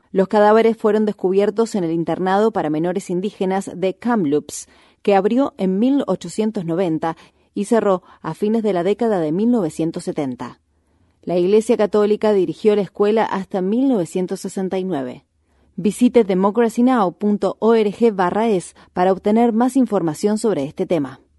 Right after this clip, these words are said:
Los partidos de la oposición israelí están por alcanzar un acuerdo para formar una coalición de gobierno que pondría fin al mandato de doce años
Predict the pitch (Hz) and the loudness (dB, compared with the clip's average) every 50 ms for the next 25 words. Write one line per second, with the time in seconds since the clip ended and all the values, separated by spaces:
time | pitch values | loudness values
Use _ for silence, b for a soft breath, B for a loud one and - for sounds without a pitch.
0 | _ _ _ _ _ _ - 202 196 - - 220 220 220 - 247 262 262 254 240 | _ _ _ _ _ _ 0 0 2 4 4 2 2 4 2 4 4 6 6 6
1 | 262 240 240 233 220 - 214 208 - 220 196 - 247 247 254 247 240 220 220 208 | 4 6 6 4 4 4 2 0 0 -2 -4 0 2 4 4 4 4 2 2 0
2 | 196 196 202 226 247 254 208 165 - 220 214 226 214 233 208 196 185 - 180 180 | 0 0 0 0 0 0 0 0 0 0 0 2 2 2 2 2 0 0 -2 -4
3 | 175 - 240 233 247 220 196 185 - 208 214 208 208 196 220 220 214 - 160 165 | 0 0 0 2 2 2 0 0 2 2 2 2 2 2 0 -2 0 0 0 0
4 | 180 - - 190 170 175 196 233 254 262 254 226 196 160 - 175 165 165 160 165 | 0 -2 0 -2 0 0 2 2 2 2 2 0 0 0 0 0 0 0 0 -2
5 | - - 233 240 247 233 226 175 170 165 185 202 208 208 214 233 262 269 262 _ | -4 -2 0 2 2 2 0 0 0 0 2 2 0 2 2 2 2 0 0 _
6 | - 185 165 - 156 147 143 143 196 240 247 226 185 - - 226 226 240 240 220 | -4 -4 -4 -2 -4 -4 -2 0 2 2 2 2 0 0 -2 0 2 2 2 2
7 | 185 165 165 165 170 190 220 214 - 220 175 180 175 156 - 165 185 277 311 - | 2 0 0 0 0 0 -2 0 0 -2 0 0 -2 -2 -4 0 0 0 0 2
8 | - 247 190 175 180 196 214 220 226 233 - B | -2 -2 0 0 0 0 0 2 0 0 -2 B